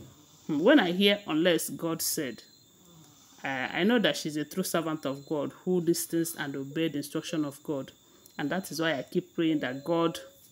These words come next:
will intervene. You know, the Kabiyesi was so disappointed. He never know that at the end of this whole, uh, episode that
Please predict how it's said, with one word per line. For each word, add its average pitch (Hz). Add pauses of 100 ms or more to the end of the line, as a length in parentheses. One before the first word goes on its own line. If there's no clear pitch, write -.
(320)
will 143
intervene. 143 (560)
You -
know, 156 (500)
the -
Kabiyesi 190
was 147
so 160
disappointed. - (1300)
He 170
never 202
know 190
that 156
at 156
the 170
end 180
of 147
this 175
whole, 160 (460)
uh, 139
episode 143
that 135